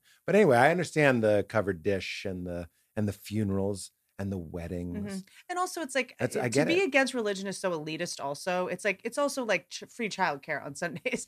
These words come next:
Speaker 1: Yeah, that's
Speaker 2: <laughs> It's
Speaker 1: fair.
Speaker 2: like, there's a lot of reasons people go.
Speaker 1: And life is
Speaker 2: Community.
Speaker 1: really hard. Yeah,
Speaker 2: Mm-hmm.
Speaker 1: and I, I completely get that. Here's, here's, I love your question, though. I think that the Bible can be summarized perfectly, uh, with two stories.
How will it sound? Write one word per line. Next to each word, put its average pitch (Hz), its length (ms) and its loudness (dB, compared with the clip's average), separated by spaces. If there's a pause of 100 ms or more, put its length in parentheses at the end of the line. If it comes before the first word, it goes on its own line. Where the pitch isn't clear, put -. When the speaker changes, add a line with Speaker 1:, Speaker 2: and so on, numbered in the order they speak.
Speaker 1:
Yeah, 208 100 2
that's 196 140 2
Speaker 2:
<laughs> - 0 -
It's 262 100 8
Speaker 1:
fair. 233 100 8
Speaker 2:
like, 269 180 4
there's 311 160 6
a 302 60 10
lot 254 240 8
of 254 80 2
reasons 196 320 -2
people 190 240 -6
go. 170 180 0
Speaker 1:
And 170 120 2
life 190 140 6
is 220 60 2
Speaker 2:
Community. 208 200 2
Speaker 1:
really 196 200 6
hard. 160 440 -4
Yeah, 117 300 2 (140)
Speaker 2:
Mm-hmm. - 80 -8
Speaker 1:
and 123 100 -2
I, 127 240 0
I 120 60 -4
completely 120 560 -6
get 107 180 -2
that. 87 160 -6 (180)
Here's, 196 500 6
here's, 156 260 4
I 127 140 4
love 135 180 10
your 131 100 6
question, 95 300 -2
though. 80 160 -16 (560)
I 151 180 4
think 95 400 -4 (240)
that 101 120 -4
the 104 80 -2
Bible 80 420 -8 (300)
can 95 140 -6
be 113 80 -4
summarized 80 540 -10 (260)
perfectly, 95 540 -4 (480)
uh, 80 340 -12
with 87 280 -12
two 135 200 -4
stories. 90 540 -6